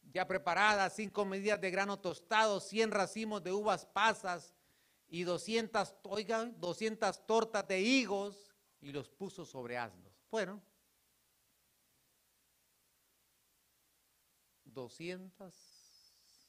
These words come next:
tortas de higos. Entonces Abigail agarró esto y los puso sobre unos asnos.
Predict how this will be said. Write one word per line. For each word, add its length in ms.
tortas 540
de 200
higos. 380
Entonces 320
Abigail 640
agarró 380
esto 320
y 100
los 140
puso 240
sobre 240
unos 340
asnos. 640